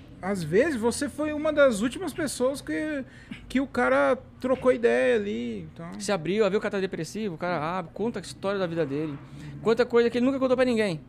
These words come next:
Speaker 2: O cara se abre aí, tipo assim, ele queria falar alguma coisa que eu nunca falei pra ninguém, mas nem pro meu
Speaker 1: Hum.
Speaker 2: melhor amigo eu falaria. O cara fala pra gente.
Speaker 1: Fala pra vocês.
Speaker 2: Então, isso
Speaker 1: Opa,
Speaker 2: é
Speaker 1: eu achei
Speaker 2: chateante,
Speaker 1: que ia ser uma
Speaker 2: cara.
Speaker 1: história feliz essa aí,
Speaker 2: Não
Speaker 1: cara.
Speaker 2: foi,
Speaker 1: Não,
Speaker 2: cara.
Speaker 1: agora ele vai,
Speaker 2: <laughs>
Speaker 1: vai encerrar com uma boa aqui.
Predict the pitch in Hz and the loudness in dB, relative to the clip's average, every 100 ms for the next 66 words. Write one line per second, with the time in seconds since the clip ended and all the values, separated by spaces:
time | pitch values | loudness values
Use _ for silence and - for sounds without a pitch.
0 | - - 202 214 214 208 196 185 - 196 | -10 -6 -4 -4 0 0 0 -2 -6 -6
1 | 196 208 196 220 240 240 220 185 196 180 | -4 -2 0 2 2 4 2 2 0 -2
2 | 170 214 220 247 233 220 247 240 170 165 | -2 -2 -2 -4 -4 -4 -4 -2 -2 -2
3 | 247 254 240 220 214 226 247 240 190 175 | -2 -2 0 0 0 -2 -2 0 2 0
4 | - - - - 330 262 254 240 190 170 | -2 -10 -18 -12 -10 -8 -6 -6 -6 -8
5 | 151 160 170 - - 151 - - - - | -10 -10 -12 -14 -16 -18 -20 -20 -20 -20
6 | - - - 196 220 233 220 165 156 165 | -12 -10 -8 -8 -4 -2 0 0 0 0
7 | 254 196 214 208 180 240 254 214 247 269 | 2 2 6 8 8 6 6 6 6 6
8 | 262 240 196 269 233 220 240 180 233 - | 4 2 0 -2 0 2 4 4 4 2
9 | 214 220 165 202 208 214 190 170 196 262 | 2 2 2 4 6 8 8 8 8 8
10 | 262 294 285 190 202 226 240 254 233 247 | 8 8 6 2 0 4 4 6 6 4
11 | 254 277 202 202 220 - 196 220 240 233 | 2 0 6 6 6 4 -4 -4 -4 -4
12 | 220 214 | -4 -4